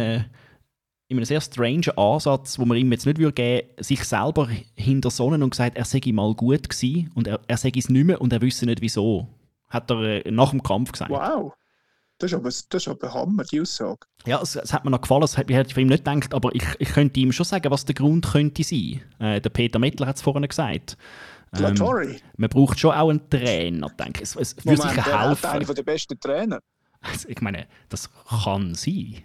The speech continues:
Speaker 1: <laughs>
Speaker 2: Er hat Lato-, Lattori, äh, wie heisst sie?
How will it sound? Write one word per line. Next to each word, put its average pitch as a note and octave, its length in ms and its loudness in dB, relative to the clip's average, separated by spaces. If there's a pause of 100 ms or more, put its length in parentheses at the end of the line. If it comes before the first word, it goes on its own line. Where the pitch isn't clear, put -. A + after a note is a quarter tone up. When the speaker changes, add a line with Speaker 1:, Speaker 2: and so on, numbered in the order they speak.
(100)
Speaker 1:
<laughs> - 960 -4
Speaker 2:
Er C#3+ 160 -2
hat - 180 -4
Lato-, C#3+ 400 -4
Lattori, D#3+ 800 0
äh, C#3 320 0
wie E3+ 120 -2
heisst C#3+ 300 -4
sie? C3 140 -4